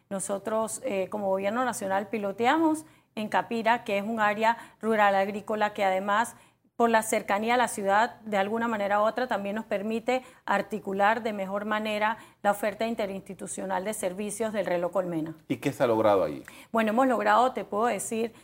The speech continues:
Speaker 1: por ejemplo, eh, a mí me gusta hablar mucho de los casos de éxito. Tenemos cooperativas cafetaleras que f-, que no solo se les enseñó, se trabajó con ellos, sino que también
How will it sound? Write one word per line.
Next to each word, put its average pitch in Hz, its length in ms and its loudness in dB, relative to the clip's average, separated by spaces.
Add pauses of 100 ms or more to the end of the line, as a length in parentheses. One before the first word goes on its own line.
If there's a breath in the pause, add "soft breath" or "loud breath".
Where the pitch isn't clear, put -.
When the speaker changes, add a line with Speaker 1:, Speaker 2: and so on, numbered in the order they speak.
(240 soft breath)
Speaker 1:
por 220 160 0
ejemplo, 240 720 0
eh, 226 440 -4
a 220 120 0
mí 240 100 2
me 247 80 4
gusta 254 200 2
hablar 233 260 2
mucho 240 300 0
de 220 100 2
los 185 120 -2
casos 220 360 -2
de 202 180 -2
éxito. 233 420 -6 (320 loud breath)
Tenemos 220 800 0
cooperativas 220 880 0
cafetaleras 202 880 -2 (360)
que 220 100 -4
f-, - 220 -8 (140)
que 240 120 2
no 262 140 4
solo 302 480 6 (260 loud breath)
se 226 240 0
les 214 260 -2 (160)
enseñó, 233 880 4
se 247 220 0
trabajó 202 420 2
con 262 160 4
ellos, 262 380 4 (240 soft breath)
sino 240 340 0
que 269 100 4
también 240 720 0